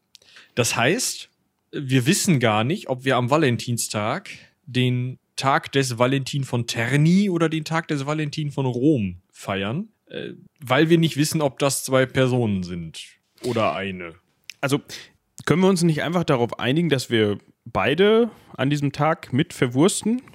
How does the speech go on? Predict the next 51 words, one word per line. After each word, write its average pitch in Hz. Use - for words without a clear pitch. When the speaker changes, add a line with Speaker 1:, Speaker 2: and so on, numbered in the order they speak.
Speaker 2:
Wenn 127
es 170
zwei 131
Personen 131
sein 131
sollten, 156
dann 120
hat 127
man 143
nämlich 139
gleich, 127
ist 131
doch 147
schön, 131
dann 98
hat 110
man 135
so 127
eine 127
Einigkeit, 165
hat 127
beide 139
mit 123
dem 110
Boot 185
und 143
ist 139
alles 120
tutti. 90
Speaker 1:
Ja, 123
ich 120
glaub, 123
so 117
macht 123
das 117
die 110
katholische 107
Kirche 117
auch. 117
Die 101
haben 135
noch 151
einen 151
anderen, 135
ähm, 123
Valentin 127
von 120
Rätien, 120
ehemaliger 120
Passauer 110
Bischof. 127